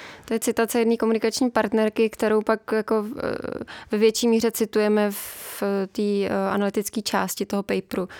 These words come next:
vlastně, ehm, která, mm, takhle vysvětluje vlastně tu svoji tendenci zůstávat v té mafře, protože aspoň ví,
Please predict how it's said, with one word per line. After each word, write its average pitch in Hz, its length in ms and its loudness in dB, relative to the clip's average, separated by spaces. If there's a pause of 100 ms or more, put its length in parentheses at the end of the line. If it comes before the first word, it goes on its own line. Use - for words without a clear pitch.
(340)
vlastně, 196 500 -4 (720)
ehm, 180 920 -4
která, 190 840 -2
mm, 185 760 -4 (100)
takhle 196 340 0
vysvětluje 190 1120 -2
vlastně 190 320 -4
tu 202 100 -4
svoji 196 360 -2
tendenci 190 760 -2
zůstávat 220 540 -2
v - 60 -14
té 233 140 -2
mafře, 226 260 -2
protože 214 180 -2
aspoň 226 480 2
ví, 185 220 -2